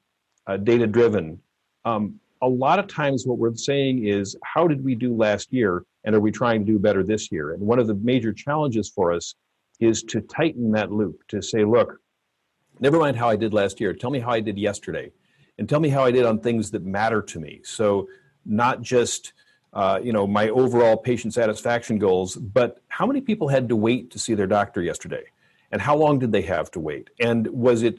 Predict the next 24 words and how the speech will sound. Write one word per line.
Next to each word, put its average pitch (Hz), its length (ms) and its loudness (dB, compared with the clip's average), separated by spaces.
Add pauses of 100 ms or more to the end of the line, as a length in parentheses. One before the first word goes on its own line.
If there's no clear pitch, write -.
(120)
an 113 160 0
even 160 340 2
distribution, 139 720 -2
or 117 160 2
do 120 160 2
I 113 60 2
have 117 200 -4
a 110 60 -4
few 117 200 0
outliers? 95 600 -4 (600)
And 127 300 2 (160)
that 180 300 0
kind 170 240 -2
of 120 100 -4
thing 113 480 -2
then 131 380 2
can 123 240 -2
feed 120 340 -4
back 113 340 0
into 117 440 -2
data-driven 113 600 2
adjustments 110 840 -2
that 113 400 0
are 107 340 2